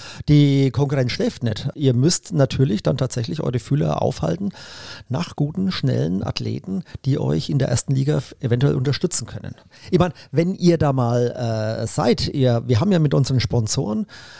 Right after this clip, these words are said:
ein tolles Angebot, was man euch machen kann. Also ihr,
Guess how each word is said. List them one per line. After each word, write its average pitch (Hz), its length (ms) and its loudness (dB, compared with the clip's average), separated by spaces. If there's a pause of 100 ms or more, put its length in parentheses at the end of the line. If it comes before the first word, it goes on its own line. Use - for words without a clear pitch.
(340)
ein 139 120 0
tolles 214 280 4
Angebot, 139 720 0
was 104 260 -4
man 143 100 -4
euch 113 140 -6
machen 113 220 -8
kann. - 140 -12
Also 120 400 -2
ihr, - 480 -4